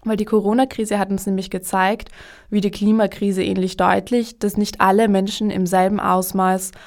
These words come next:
von Zusammenbrüchen des Systems betroffen sind. Vor allem Frauen haben es nämlich in Notsituationen global betrachtet besonders unterschiedlich eigentlich schwer. Weil Frauen sind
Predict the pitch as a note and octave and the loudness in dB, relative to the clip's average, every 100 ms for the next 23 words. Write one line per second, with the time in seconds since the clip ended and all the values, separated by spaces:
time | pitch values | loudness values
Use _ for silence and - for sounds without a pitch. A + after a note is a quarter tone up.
0 | - - G3 F#3 F3+ - F#3+ F#3+ G3 A#3+ | -20 -4 0 2 0 -2 0 4 4 4
1 | G3+ F#3+ G3 F#3 F#3 F3+ - G3+ A3+ A3 | 0 -2 -2 -4 -4 -6 -2 -2 -2 -4
2 | F3+ - F3+ - F3+ F3+ F3+ G3 - - | -10 -8 -12 -4 -2 0 0 -2 -8 -20
3 | - - G3+ F#3+ G#3+ A#3+ - F#3+ F#3+ A#3 | -20 -4 2 4 4 2 0 2 4 4
4 | B3+ A3 G3 G3 F#3+ F#3+ G3 F#3+ F#3 F#3 | 2 -2 -4 0 0 0 -2 -2 -2 0
5 | F#3 F#3 G#3+ G3+ F#3+ - F3+ F#3 F#3 F#3+ | 0 -2 -4 -6 -6 -4 -2 0 0 -2
6 | F#3 F#3+ F#3 F3 F#3+ G3 F#3 - G3 - | -4 -2 -2 -4 -6 -8 -8 -8 -10 -10
7 | - - - - G3 G3 G3 G3 - - | -20 -20 -14 -4 4 4 4 2 -6 -6
8 | - A#3 B3+ A3+ - F#3 F#3 F#3 - F#3 | 0 2 2 -2 -2 -2 0 -2 -2 0
9 | F3+ F3+ - F3+ F#3+ F#3 - F#3 - - | 0 -2 -4 -2 2 2 0 -8 -16 -20
10 | - - - F#3+ G3+ - - F#3+ A3+ B3+ | -20 -4 2 4 2 -4 2 4 6 2
11 | G#3 - | -2 -4